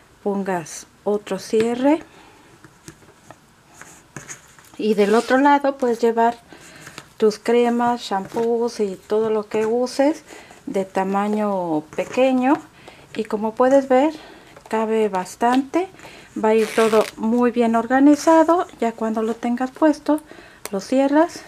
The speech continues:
y está listo para llevarlo en tu via-, en tu próximo viaje o visita de fin de semana que hagas. Espero te animes a hacerlo.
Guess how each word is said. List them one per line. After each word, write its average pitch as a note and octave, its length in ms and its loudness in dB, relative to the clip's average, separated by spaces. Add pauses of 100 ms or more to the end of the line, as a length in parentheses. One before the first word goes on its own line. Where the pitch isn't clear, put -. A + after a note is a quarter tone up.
(220)
y G#3+ 80 0
está G#3+ 280 -2
listo A#3 480 -4 (120)
para G3 220 -4
llevarlo G#3+ 580 -4 (480)
en G3+ 160 -6
tu F3 680 -4 (240)
via-, A3+ 360 2
en G3+ 160 -4
tu G#3 100 -10
próximo A#3+ 460 -2
viaje C4 440 0
o A#3+ 180 2
visita G3+ 580 -4
de E3+ 280 -4
fin F#3 220 -8
de F#3 100 -4
semana F3 460 -6
que - 160 -10
hagas. - 460 -12 (420)
Espero D#4 440 0
te D#4+ 100 0
animes C#4+ 360 4
a C4+ 40 0
hacerlo. D#4 720 2